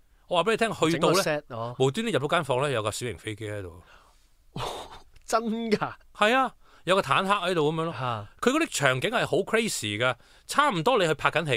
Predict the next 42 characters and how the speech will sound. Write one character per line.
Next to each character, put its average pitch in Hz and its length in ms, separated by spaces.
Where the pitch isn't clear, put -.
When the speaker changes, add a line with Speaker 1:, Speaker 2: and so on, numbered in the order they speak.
Speaker 1:
嘅。 95 40
佢 220 100
直 160 140
情 123 160
有 123 140
埋 104 200
嗰 135 140
啲 185 180
呢， 180 280
叫 135 160
做 113 340
N 180 120
P 165 140
C 131 280
啊。 90 100
Speaker 2:
係。 123 300
Speaker 1:
N 254 140
P 262 120
C 240 220
呢， 240 80
佢 165 140
直 143 100
情 113 220
係， 113 280
佢 202 100
哋 190 40
全 117 280
部 131 180
呢， 214 140
喺 143 140
咩 180 100
北 - 120
京 185 160
嘅 185 60
演 160 240
藝 127 100
學 120 140
院 143 80
出 165 120
嚟 92 160
呢。 135 300
Speaker 2:
哇， 247 180